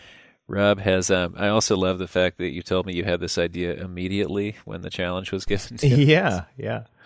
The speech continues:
Speaker 1: <laughs> Yeah, I mean, new dog owners, you're probably thinking about defecation quite a bit.
Speaker 2: Yeah.
Speaker 1: So, uh,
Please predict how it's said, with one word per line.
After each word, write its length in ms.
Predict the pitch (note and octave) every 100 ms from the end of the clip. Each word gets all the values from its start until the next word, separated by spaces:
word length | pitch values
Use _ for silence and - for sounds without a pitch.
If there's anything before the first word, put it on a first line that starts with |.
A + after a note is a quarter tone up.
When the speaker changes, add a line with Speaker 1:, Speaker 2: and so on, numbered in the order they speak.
| - - -
Speaker 1:
<laughs> 100 | - - - - _ F#3 F#3+ E3+
Yeah, 140 | G2
I 20 | F#2
mean, 220 | F#2 F2+
new 180 | G#2 G#2
dog 300 | G#2 G2+ F#2+
owners, 360 | F#2+ F#2 F2+ -
you're 80 | E2
probably 300 | - F2 E2+
thinking 300 | - F2 F2+
about 300 | E2+ E2+ - _ _ -
defecation 600 | E2+ F2 - F2 F#2 F2
quite 180 | - F2
a 40 |
bit. 240 | F2 E2+ -
Speaker 2:
Yeah. 300 | G2 A2+ F2
Speaker 1:
So, 360 | - G#2 G2 F#2+ _ _ _ _ _ _ _ _ _ -
uh, 280 | A2 F#2+